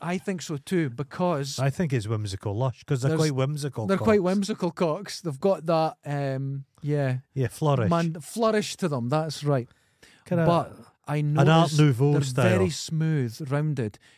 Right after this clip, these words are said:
Speaker 1: When it's a man that does it, it's a bit more angular.
Speaker 2: Jaggy.
Speaker 1: Yeah.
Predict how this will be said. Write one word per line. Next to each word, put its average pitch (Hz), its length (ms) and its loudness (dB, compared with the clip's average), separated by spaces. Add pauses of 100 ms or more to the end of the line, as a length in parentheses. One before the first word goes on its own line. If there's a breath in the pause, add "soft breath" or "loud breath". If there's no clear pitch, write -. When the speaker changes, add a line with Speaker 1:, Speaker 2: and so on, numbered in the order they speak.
(120)
Speaker 1:
When 135 140 -2
it's 131 160 -8
a 139 60 -6
man 139 240 -2
that 147 100 -6
does 135 160 -6
it, 123 60 -8
it's 117 120 -12
a - 40 -20
bit - 140 -8
more 143 160 -2
angular. 139 360 0 (160)
Speaker 2:
Jaggy. 98 260 -10 (180)
Speaker 1:
Yeah. 117 380 -4